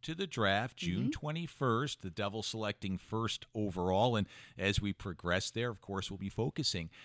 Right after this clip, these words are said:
Speaker 1: on who the Devils may be selecting.
Speaker 2: It's our little road to the draft, and you're gonna get a little insight into the behind the scenes when we talk to Paul Castron later in this, uh, podcast. Uh, he's the guy, director of amateur scouting, so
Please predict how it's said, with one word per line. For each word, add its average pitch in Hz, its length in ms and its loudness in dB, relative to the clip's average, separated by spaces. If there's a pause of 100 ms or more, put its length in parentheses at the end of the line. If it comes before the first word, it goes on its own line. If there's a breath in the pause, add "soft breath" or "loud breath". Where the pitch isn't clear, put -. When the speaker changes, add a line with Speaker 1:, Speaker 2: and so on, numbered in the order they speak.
(120 loud breath)
Speaker 1:
on 80 160 -6
who 113 200 -2
the 120 120 0
Devils 107 360 -2
may 90 200 0
be 90 100 -4
selecting. - 560 -6
Speaker 2:
It's 156 240 -4
our 170 240 4
little 175 260 4
road 175 280 4
to 196 100 0
the 180 100 2
draft, 175 440 8
and 185 80 2
you're 175 100 2
gonna 180 160 4
get 180 140 8
a 175 40 6
little 190 400 8
insight 196 600 6
into 185 260 -2
the 175 120 0
behind 180 500 6
the 165 40 4
scenes 202 520 6 (220 loud breath)
when 180 120 4
we 170 100 6
talk 185 420 4
to 170 380 6 (240 loud breath)
Paul 190 220 10
Castron 190 580 6
later 180 320 12
in 170 240 8
this, 160 320 4
uh, 156 180 6
podcast. 208 760 8 (300 loud breath)
Uh, 147 120 2
he's 190 300 4
the 196 100 6
guy, 214 280 12
director 185 460 8
of 233 220 6
amateur 226 480 8
scouting, 240 600 8
so 175 240 6